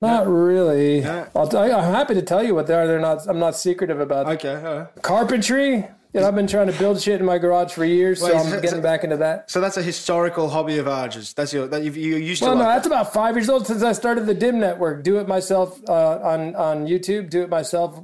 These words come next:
Speaker 1: with Arj Barker.
Speaker 2: Well, so, well, so it's like you legitimately doing real carpentry or comic carpentry?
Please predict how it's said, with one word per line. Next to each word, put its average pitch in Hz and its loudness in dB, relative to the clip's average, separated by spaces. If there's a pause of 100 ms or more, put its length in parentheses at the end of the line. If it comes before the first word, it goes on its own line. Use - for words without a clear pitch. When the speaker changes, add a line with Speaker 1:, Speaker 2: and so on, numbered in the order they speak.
Speaker 1:
with 156 -6
Arj 160 0
Barker. 175 -2 (160)
Speaker 2:
Well, 170 -6
so, 190 -4 (300)
well, 220 4
so 208 -2
it's 196 0
like 190 -2
you 208 0
legitimately 190 0
doing 160 -2
real 175 0
carpentry 202 -4
or 175 -2
comic 170 -6
carpentry? 135 -6